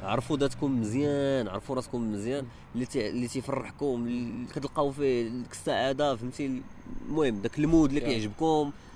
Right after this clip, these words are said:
Speaker 1: قلبوا على راسكم مزيان، جربوا نيو اكسبيرينسز باش تقدروا انكم تحطوا جول
Speaker 2: مم.
Speaker 1: اللي بعقل واللي ما غاديش تندموا عليه من بعد. ماشي
Speaker 2: يس.
Speaker 1: تحط جول وتضرب
Speaker 2: يس.
Speaker 1: فيه واحد، واحد الشوط طويل، في الاخر تلقى راسك راه
Speaker 2: آه.
Speaker 1: جول اصلا من الاول ماشي ديالك.
Speaker 2: يس. لايك،
Speaker 1: فهمتي؟
Speaker 2: آه، اعطيه درهم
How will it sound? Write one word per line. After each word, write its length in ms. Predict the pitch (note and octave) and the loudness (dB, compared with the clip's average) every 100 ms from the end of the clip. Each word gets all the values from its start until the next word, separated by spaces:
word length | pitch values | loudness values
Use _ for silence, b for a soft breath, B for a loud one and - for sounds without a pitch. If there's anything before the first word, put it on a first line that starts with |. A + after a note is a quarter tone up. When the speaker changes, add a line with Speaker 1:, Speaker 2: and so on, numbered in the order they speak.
| B - - | B -8 2
Speaker 1:
قلبوا 280 | F#3+ E3+ | 4 6
على 120 | D#3 D#3 | 6 4
راسكم 320 | D3+ D3+ C3+ | 2 2 2
مزيان، 340 | A#2 C3 D3+ | 2 2 2
جربوا 360 | B2+ F3 D#3+ D#3 | 4 4 6 6
نيو 140 | D#3 | 4
اكسبيرينسز 600 | D#3 - D3 C#3+ C#3 C3+ - B B B - - | 2 -2 -2 -2 -2 -6 -8 B B B -20 -8
باش 160 | C3+ | -6
تقدروا 360 | - - B2+ C#3+ | -6 -4 -2 0
انكم 260 | C#3 C3+ C3 | 0 -4 -8
تحطوا 380 | - - D3+ | -10 -6 -2
جول 300 | B2 C3+ F3 G3 - - - - | 0 2 0 0 -6 -16 -18 -14
Speaker 2:
مم. 100 | A#2 A2+ - | -14 -14 -4
Speaker 1:
اللي 180 | C#3 D3 | 2 2
بعقل 380 | A2 G2+ B2 | 2 -2 -2
واللي 160 | A2 A2+ | 0 0
ما 120 | C3 | 0
غاديش 180 | C3+ C3+ | -2 -2
تندموا 340 | C3 G#2+ C3+ | -4 -2 0
عليه 160 | A#2 A#2+ | 0 0
من 160 | G#2+ F#2 | -2 -4
بعد. 100 | F#2+ | -6
ماشي 160 | - | -8
Speaker 2:
يس. 180 | B2 A#2 | -10 -8
Speaker 1:
تحط 100 | G#2+ | -2
جول 220 | B2 C#3+ B B C3 | 2 2 B B -6
وتضرب 280 | A#2+ A2+ | 0 0
Speaker 2:
يس. 60 | G#2 | 2
Speaker 1:
فيه 220 | D3+ A#2+ | 4 4
واحد، 380 | A2+ A#2+ G2 A2+ | 4 0 -6 -10
واحد 180 | - A2 | -8 -8
الشوط 320 | G2+ - D3 - | -8 -4 -4 -2
طويل، 380 | D#3 E3 F3 F#3+ | 0 2 4 2
في 80 | F3+ | 0
الاخر 180 | E3 | -2
تلقى 260 | D#3+ D#3+ E3 | -4 -4 -2
راسك 200 | D#3+ - | -4 -2
راه 120 | D#3 | 0
Speaker 2:
آه. 40 | A#2+ | 2
Speaker 1:
جول 240 | B2 E3 D#3+ | 4 2 0
اصلا 400 | - - F#3 F3+ | -4 -2 0 2
من 100 | F3 | 2
الاول 460 | A3 G#3+ G#3 G#3+ | 4 4 4 4
ماشي 220 | F3 D#3+ | 2 0
ديالك. 380 | B2+ A2+ G2+ - | 0 2 0 -2
Speaker 2:
يس. 340 | B2+ A#2 - - - - | -10 -10 -16 -20 -20 -6
لايك، 160 | C3+ | -4
Speaker 1:
فهمتي؟ 220 | B2 C3 F3 | -2 -2 -4
Speaker 2:
آه، 360 | - C3 A#2+ - | 0 0 0 -4
اعطيه 320 | A2 - D#3+ | -12 -6 -4
درهم 420 | B2+ C3 C3+ F3+ | -2 -4 -2 -4